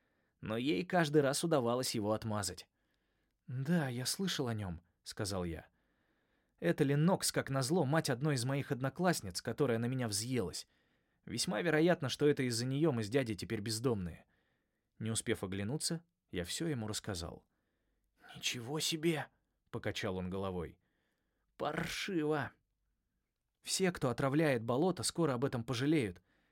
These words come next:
какими бы могущественными они ни были», — заявил я. Лишь договорив, я понял, как напыщенно и наивно прозвучали мои слова. «Главное, чтобы не вышло наоборот, чтобы мы об этом не пожалели», — проворчал Рокет.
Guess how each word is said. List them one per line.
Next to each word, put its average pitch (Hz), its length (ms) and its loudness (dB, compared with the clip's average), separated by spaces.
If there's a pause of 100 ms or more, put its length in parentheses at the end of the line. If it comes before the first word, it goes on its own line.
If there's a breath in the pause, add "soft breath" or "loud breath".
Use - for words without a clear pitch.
какими 151 380 2
бы 139 120 6
могущественными 120 1000 0
они 139 240 -2
ни 143 140 2
были», — 101 320 -6 (380)
заявил 92 440 -4
я. 78 240 -10 (720)
Лишь 131 240 2
договорив, 127 540 0
я 113 140 2
понял, 127 340 0
как - 180 -4
напыщенно 101 580 -2
и 107 160 -8
наивно 107 400 -4
прозвучали 98 600 -4
мои 87 200 -4
слова. 85 420 -10 (1120)
«Главное, 190 500 2
чтобы 151 280 0
не 180 100 0
вышло 185 300 0
наоборот, 180 600 4 (600)
чтобы 170 360 0
мы 196 140 4
об 135 120 2
этом 131 220 4
не 104 80 -4
пожалели», — 113 580 -2 (420)
проворчал 92 520 -4
Рокет. - 400 -8